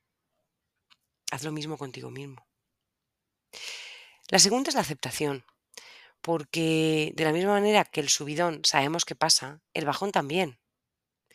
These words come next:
Así que eso quiere decir que la subida está de alguna manera a la vuelta de la esquina. Nadie tiene la bola mágica, es decir, yo no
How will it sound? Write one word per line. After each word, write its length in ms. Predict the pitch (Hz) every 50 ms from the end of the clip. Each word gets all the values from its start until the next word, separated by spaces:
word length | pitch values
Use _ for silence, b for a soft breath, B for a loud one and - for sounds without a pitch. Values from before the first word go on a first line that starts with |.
| B B B B B B B B
Así 160 | - - 185
que 100 | - 233
eso 80 | 254 277
quiere 80 | 285
decir 160 | 262 226 269 240
que 100 | - 202
la 100 | 175 160
subida 300 | - 175 175 185 202 220
está 220 | 208 - - 208
de 80 | 185 156
alguna 280 | 143 147 165 170 165
manera 280 | 160 160 160 170 185 180
a 20 |
la 80 | 160 143
vuelta 220 | 139 147 139 -
de 60 | 165
la 40 | 139
esquina. 500 | 117 - - - - 135 123 123 - _ _ _ _ B B B B B B B B B
Nadie 420 | - 185 196 208 208 208 196 180 151
tiene 500 | - 170 170 170 170 160 147 151 175 _ _ _
la 140 | - 147 135
bola 200 | 143 151 147 135
mágica, 500 | 131 143 147 - - 123 - - - - -
es 80 | - 151
decir, 340 | 147 135 143 139 127 - _ _ _ _
yo 180 | _ 139 147 147
no 180 | 156 165 -